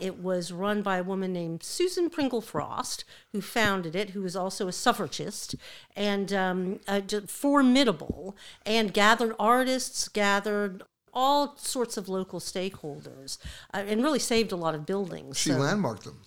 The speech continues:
Speaker 1: Mm-hmm, absolutely. So, and, and saved them from, you know, being torn down, 'cause that's where they were headed.
Speaker 2: See, to me, Charleston is such a manageable city.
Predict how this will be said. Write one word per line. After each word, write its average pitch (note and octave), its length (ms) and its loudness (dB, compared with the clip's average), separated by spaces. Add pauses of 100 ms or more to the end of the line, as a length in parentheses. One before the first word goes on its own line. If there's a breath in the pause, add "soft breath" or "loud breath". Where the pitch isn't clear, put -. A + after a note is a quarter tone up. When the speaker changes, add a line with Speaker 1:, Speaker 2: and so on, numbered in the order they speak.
(140)
Speaker 1:
Mm-hmm, C4 300 4
absolutely. G#3 680 -2
So, G3 560 0 (280 loud breath)
and, A#3 140 2
and B3 180 2
saved C#4 300 2
them A#3 160 2
from, G#3 340 -2
you G#3+ 120 -2
know, F#3+ 120 0
being F3+ 380 -2
torn F#3+ 300 -2
down, D#3 560 -2 (260)
'cause F#3+ 140 -4
that's G3 260 -4
where F3+ 160 0
they E3 160 -4
were C#3+ 160 -8
headed. C#3+ 380 -12 (840 soft breath)
Speaker 2:
See, - 220 -6
to - 200 -6
me, A3+ 180 -2
Charleston F3 580 0
is C3+ 100 -4
such F3+ 240 -2
a D3 40 -2
manageable C3+ 580 -2
city. G#2 400 -10